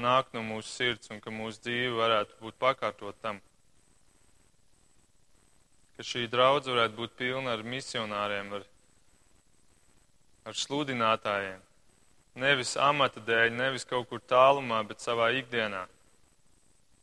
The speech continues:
Cilvēki, kuri aizliedz sevi, kuri dzīvo citiem, kuri nes savus krustus, kuri nes savu nāves instrumentu,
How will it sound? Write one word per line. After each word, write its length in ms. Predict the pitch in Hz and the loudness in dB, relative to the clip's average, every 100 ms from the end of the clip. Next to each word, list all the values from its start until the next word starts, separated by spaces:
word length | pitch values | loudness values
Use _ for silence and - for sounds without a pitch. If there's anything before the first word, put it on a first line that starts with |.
| _ _ _ _ _ _ - | _ _ _ _ _ _ -12
Cilvēki, 500 | 127 131 123 117 - - | -4 4 6 6 0 -10
kuri 220 | 117 113 | -2 4
aizliedz 460 | 123 135 123 110 - | 4 4 -2 -4 -6
sevi, 320 | - 123 120 104 | 2 4 4 0
kuri 240 | - 110 | -14 -14
dzīvo 320 | 104 117 123 113 | -10 -8 -6 -6
citiem, 480 | - 139 131 117 101 - _ _ _ _ _ _ _ _ _ _ _ _ _ _ _ _ - _ _ _ | -6 -10 -6 -6 -6 -14 _ _ _ _ _ _ _ _ _ _ _ _ _ _ _ _ -20 _ _ _
kuri 200 | 120 117 | -10 -4
nes 240 | 120 131 - | 0 -2 0
savus 280 | 117 110 - | -4 -4 -8
krustus, 580 | - 127 135 - - - _ _ _ _ _ _ _ _ _ _ _ _ _ _ _ _ _ _ _ _ _ | -6 -6 -6 -10 -20 -20 _ _ _ _ _ _ _ _ _ _ _ _ _ _ _ _ _ _ _ _ _
kuri 200 | - 113 117 | -16 -6 -2
nes 240 | 120 - | -2 0
savu 240 | 123 110 | 0 0
nāves 460 | 113 123 127 131 - | 0 4 4 4 -2
instrumentu, 680 | 127 135 - 123 113 110 - | -8 -8 -8 -4 -2 -4 -8